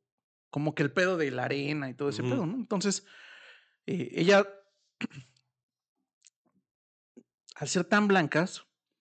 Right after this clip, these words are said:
Speaker 1: eh, recuerdan que, pues, es, eh, o sea, su piel era literal llamativa para todos.
Speaker 2: Ujú.
Speaker 1: Crecen y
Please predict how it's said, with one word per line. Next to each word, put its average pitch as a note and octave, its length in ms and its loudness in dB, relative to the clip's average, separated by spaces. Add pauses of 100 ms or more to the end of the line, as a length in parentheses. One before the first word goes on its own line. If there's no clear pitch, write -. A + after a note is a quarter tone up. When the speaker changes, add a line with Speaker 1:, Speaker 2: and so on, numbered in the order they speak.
(220)
Speaker 1:
eh, A2 340 -4
recuerdan C#3 380 -4
que, C#3 80 -8
pues, - 260 -10
es, - 480 -10
eh, G2+ 340 -8 (380)
o - 60 -20
sea, C#3+ 140 -6
su C3 200 -8
piel D#3 200 4
era C#3+ 520 4 (720)
literal C3+ 440 -2
llamativa C3 440 -2
para G2 200 -6
todos. - 380 -12
Speaker 2:
Ujú. G#2+ 320 -10 (1120)
Speaker 1:
Crecen E3+ 560 0 (1040)
y F3 480 -2